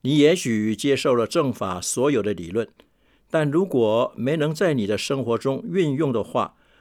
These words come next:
如果你没实践，你就得不到一丁点的利益，完全没有益处。有个故事，有位年轻的教授，教育水平非常的高，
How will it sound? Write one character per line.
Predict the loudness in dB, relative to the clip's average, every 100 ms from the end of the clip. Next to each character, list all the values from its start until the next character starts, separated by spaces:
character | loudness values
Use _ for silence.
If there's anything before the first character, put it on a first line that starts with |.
| _ _
如 | 2 2
果 | 4 0 0
你 | -2
没 | 0 0
实 | -2 -4 -4
践， | 0 -2 -2 -12 _ -4
你 | -2
就 | 0 0
得 | 0 0
不 | 2
到 | 0 0 -2
一 | -6
丁 | -2 0 0
点 | -2 -6 -4
的 | -6
利 | -6
益， | -6 -8 -10 _ _ _ _ _ _ _ _ _ -4
完 | -2 0
全 | 0 2
没 | 2
有 | 0 -2
益 | -4
处。 | -4 -6 -6 -10 _ _ _ _ _ _ _ _ _ _ _ _ _ _ _ _ _ _ _ _
有 | 0 2
个 | 2
故 | 2 0
事， | 0 -2 -4 _ _ _ _ _
有 | 0 4
位 | 4
年 | 4 2 0
轻 | -2 -2
的 | -2
教 | 0 0 0
授， | 0 -2 -4 _ _ _ _ _
教 | 2 2
育 | 2
水 | 0 -2
平 | 0 -4
非 | 0 -2
常 | 0 -2
的 | -2
高， | -2 0 0